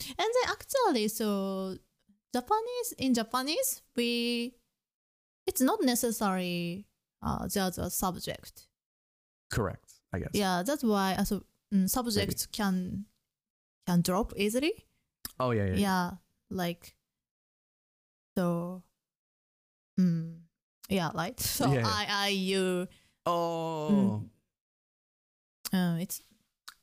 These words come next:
Speaker 1: I, I can't find good
Speaker 2: Yeah.
Speaker 1: examples, but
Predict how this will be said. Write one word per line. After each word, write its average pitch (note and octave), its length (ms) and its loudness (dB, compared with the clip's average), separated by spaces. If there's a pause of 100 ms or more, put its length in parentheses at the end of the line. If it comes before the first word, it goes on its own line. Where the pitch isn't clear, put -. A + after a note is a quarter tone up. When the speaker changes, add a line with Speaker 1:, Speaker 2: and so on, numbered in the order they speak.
Speaker 1:
I, G3+ 180 0
I A#3 120 0
can't A3+ 220 2
find F#3+ 400 -4
good F3 140 -6 (340)
Speaker 2:
Yeah. D3 300 4
Speaker 1:
examples, E3+ 500 2
but G#3 380 -4